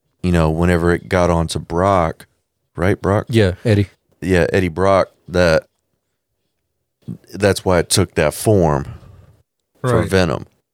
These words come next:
Speaker 2: Yeah, because
Speaker 1: So.
Speaker 2: it, y'all seen Venom? Have y'all seen Venom?
Speaker 3: The
Speaker 2: You've
Speaker 3: first
Speaker 2: seen
Speaker 1: I
Speaker 2: the first one,
Speaker 1: have
Speaker 2: right?
Speaker 1: not.
Speaker 3: You haven't seen the first Venom?
Speaker 1: No.
Speaker 2: Or, well, no, no spoiler
Speaker 1: But
Speaker 2: alert, but
Speaker 1: I, I, I plan on watching it
Speaker 2: it, it,
Speaker 1: sometime
Speaker 2: it's
Speaker 1: soon.
Speaker 2: on Hulu. Uh, no spoiler alert, but basically
Speaker 1: Is
Speaker 2: the
Speaker 1: it
Speaker 2: wa-
Speaker 1: Hulu or is it live T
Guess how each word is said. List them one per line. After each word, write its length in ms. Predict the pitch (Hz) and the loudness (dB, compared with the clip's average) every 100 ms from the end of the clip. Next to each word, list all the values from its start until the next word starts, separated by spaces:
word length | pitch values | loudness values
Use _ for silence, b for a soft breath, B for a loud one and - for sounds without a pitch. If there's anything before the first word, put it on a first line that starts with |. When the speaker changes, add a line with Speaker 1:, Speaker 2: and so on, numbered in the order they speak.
| - | -2
Speaker 2:
Yeah, 280 | 107 98 87 _ - | 0 0 -2 _ -6
because 380 | 131 139 131 98 | 0 2 2 0
Speaker 1:
So. 200 | 62 - _ | -8 -10 _
Speaker 2:
it, 400 | - - 143 - | -8 2 2 2
y'all 240 | - 120 143 | -2 2 2
seen 240 | - 143 | 0 -4
Venom? 360 | 110 123 131 117 107 | 0 0 0 -4 -8
Have 80 | - | 0
y'all 100 | 110 | 0
seen 220 | 113 120 | 2 0
Venom? 220 | 107 110 107 | 0 0 2
Speaker 3:
The 60 | |
Speaker 2:
You've 100 | 135 | 2
Speaker 3:
first 120 | 151 | 4
Speaker 2:
seen 80 | 143 | 4
Speaker 1:
I 40 | 143 | 4
Speaker 2:
the 40 | |
first 60 | - | 4
one, 60 | - | 2
Speaker 1:
have 80 | 107 | 2
Speaker 2:
right? 60 | |
Speaker 1:
not. 240 | 101 76 - - _ - | 2 -2 -6 -18 _ -4
Speaker 3:
You 80 | 151 | 0
haven't 160 | 170 | 0
seen 140 | - 196 | 2 0
the 60 | 185 | 2
first 240 | 208 190 | 0 2
Venom? 280 | 220 262 269 _ | 2 2 0 _
Speaker 1:
No. 400 | - 90 82 69 | -4 0 2 2
Speaker 2:
Or, 200 | 151 147 | 2 2
well, 140 | 135 139 | 2 0
no, 280 | 127 139 139 | 0 0 0
no 240 | 151 143 | 2 2
spoiler 480 | 147 - 139 131 113 | 2 0 2 2 2
Speaker 1:
But 40 | 110 | 2
Speaker 2:
alert, 320 | 110 110 107 | 4 2 2
but 260 | 120 107 - | 2 2 2
Speaker 1:
I, 80 | 131 - - 117 | -2 -2 -2 0
I, 40 | |
I 20 | |
plan 380 | 117 - 107 95 | 0 0 0 2
on 180 | 85 80 | 2 0
watching 380 | 78 76 - 80 | 0 -2 -4 -6
it 300 | 76 - - | -6 -10 -2
Speaker 2:
it, 60 | 156 | 0
it, 60 | - | 4
Speaker 1:
sometime 300 | 165 160 139 | 2 2 0
Speaker 2:
it's 120 | 165 | 0
Speaker 1:
soon. 80 | 160 | 2
Speaker 2:
on 120 | 143 | 2
Hulu. 320 | 117 113 101 98 - | 4 2 0 -6 -2
Uh, 120 | 151 120 | 0 2
no 180 | 139 151 | 2 2
spoiler 380 | - 156 139 | 2 2 4
alert, 200 | 127 123 | 4 2
but 160 | 117 113 | 0 0
basically 400 | 131 131 127 123 | 2 0 0 2
Speaker 1:
Is 80 | 110 | 4
Speaker 2:
the 80 | 107 | 4
Speaker 1:
it 60 | |
Speaker 2:
wa- 80 | 113 - | 2 -2
Speaker 1:
Hulu 420 | - 131 139 160 156 | -6 0 2 4 4
or 180 | 110 | 4
is 140 | 95 87 | 2 0
it 60 | - | -2
live 360 | 87 85 82 _ _ | 0 0 -2 _ _
T 100 | - | -4